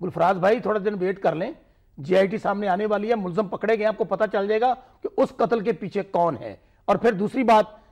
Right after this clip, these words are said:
ये मेरे भाई जो गुलफराज खटक साहब बातें कर रहे हैं, मुझे, मुझे उस यकीन माने इतनी ढिठाई के साथ, यानी कि इनको खुद पता है कि रेंजर्स को जो,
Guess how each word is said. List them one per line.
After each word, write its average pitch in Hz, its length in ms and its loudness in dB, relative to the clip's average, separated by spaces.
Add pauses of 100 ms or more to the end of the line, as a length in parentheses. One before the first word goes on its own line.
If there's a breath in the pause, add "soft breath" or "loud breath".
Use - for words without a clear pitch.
(180 soft breath)
ये 233 100 -2
मेरे 226 200 2
भाई 170 280 0
जो 214 80 -4
गुलफराज 180 400 0
खटक 180 220 -6
साहब 196 120 0
बातें 175 280 -2
कर 240 120 -10
रहे 190 160 -4
हैं, 269 120 -6 (380 soft breath)
मुझे, 185 200 0
मुझे 214 360 -2
उस 208 300 -8
यकीन 185 380 -4
माने 233 340 0
इतनी 285 300 -2
ढिठाई 185 460 2
के 339 180 2
साथ, 151 260 0 (500)
यानी 262 180 4
कि 294 100 -2
इनको 311 260 0
खुद - 340 0
पता 277 180 6
है 233 260 8
कि 220 100 -2
रेंजर्स 202 400 0
को 254 140 0
जो, 220 140 -2